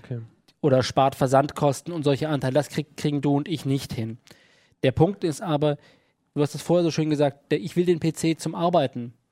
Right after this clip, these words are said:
Speaker 2: Dann würde ich die große Grafikkarte gar nicht reinstecken, dann würde ich meine Gewichte verschieben und damit kriegst du vielleicht einen P C, der billiger ist und zu deinen Anforderungen besser passt.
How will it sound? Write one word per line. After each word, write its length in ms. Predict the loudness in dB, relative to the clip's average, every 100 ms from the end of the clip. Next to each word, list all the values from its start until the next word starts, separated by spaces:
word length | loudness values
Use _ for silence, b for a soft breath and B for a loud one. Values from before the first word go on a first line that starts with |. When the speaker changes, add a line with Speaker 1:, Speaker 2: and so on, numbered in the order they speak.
| _ b b _
Speaker 2:
Dann 140 | -2 2
würde 120 | 0
ich 60 | 0
die 60 |
große 280 | -2 0 0
Grafikkarte 600 | 0 0 0 -2 -4 -2
gar 160 | -2 -4
nicht 180 | -4
reinstecken, 360 | -4 -4 -6 -6
dann 80 | -4
würde 140 | -4 -4
ich 80 |
meine 220 | -2 0 0
Gewichte 360 | -2 -4 -6
verschieben 560 | -4 -4 -4 -6 -6 -12 B B B B
und 140 | -2
damit 240 | 0 0 -2
kriegst 260 | -8 -6
du 80 | -8
vielleicht 380 | -4 -2 -2 -4
einen 160 | -8
P 120 | -6 -8
C, 140 | -6
der 120 | -4 -4
billiger 420 | -2 -2 0 -2
ist 180 | -4 -10
und 120 | -10
zu 100 | -8
deinen 320 | -2 0 0
Anforderungen 720 | -4 -6 -4 -4 -4 -6 -6 -6
besser 300 | -6 -6 -6
passt. 440 | -4 -4 -6 -18